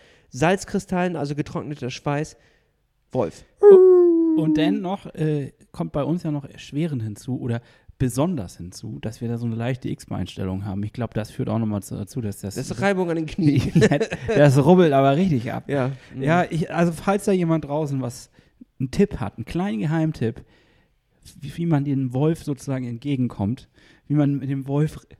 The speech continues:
Speaker 2: wie man mit dem Wolf tanzt quasi, <laughs> dann, äh, bin ich dankbar dafür, weil Vaseline ist Erdöl,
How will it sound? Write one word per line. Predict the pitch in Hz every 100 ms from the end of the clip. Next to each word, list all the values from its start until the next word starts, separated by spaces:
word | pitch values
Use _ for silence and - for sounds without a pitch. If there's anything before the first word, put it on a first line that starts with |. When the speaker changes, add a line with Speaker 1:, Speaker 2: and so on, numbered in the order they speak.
| -
Speaker 2:
wie | 139
man | 151 147
mit | 143
dem | 139
Wolf | 139 160 -
tanzt | - 143 123 -
quasi, | - 147 - 131 - - - - 190 - 269 - - 294
<laughs> | 202 - 294 - 220 226 190 -
dann, | 190 185 185 156
äh, | 156 151 151
bin | 160 185
ich | -
dankbar | 165 220 175
dafür, | 120 - - 117
weil | 127 127
Vaseline | 160 160 156 202 185
ist | 175 -
Erdöl, | 175 190 - 123 131